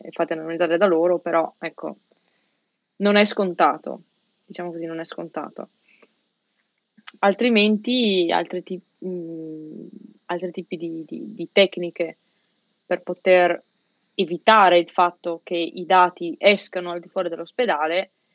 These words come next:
è, per esempio, tenere i dati dove stanno e collegarsi con una V P N. A quel punto, però, non puoi neanche fare computing in cloud, perché noi siamo abituati e,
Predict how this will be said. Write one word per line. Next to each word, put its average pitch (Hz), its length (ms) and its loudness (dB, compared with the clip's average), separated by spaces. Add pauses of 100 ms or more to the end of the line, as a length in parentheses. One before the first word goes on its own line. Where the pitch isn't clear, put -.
(400)
è, 180 100 -4
per 185 140 -2
esempio, 180 640 -2 (720)
tenere 196 300 0
i - 20 0
dati 175 520 0
dove 175 260 -6
stanno 170 640 -10 (500)
e 170 260 -4
collegarsi 180 540 -2
con 175 120 -14
una 160 100 -14
V 160 100 -12
P - 80 -16
N. 156 360 -8 (680)
A 196 140 2
quel 247 200 2
punto, 190 420 -4
però, 185 380 2 (240)
non 190 260 -6
puoi 202 200 0
neanche 190 680 -2 (240)
fare 185 340 2
computing 190 540 -8
in 156 140 -10
cloud, 170 440 4 (340)
perché - 220 -12
noi 185 180 -4
siamo 170 300 -8
abituati 165 800 -2
e, 151 640 -12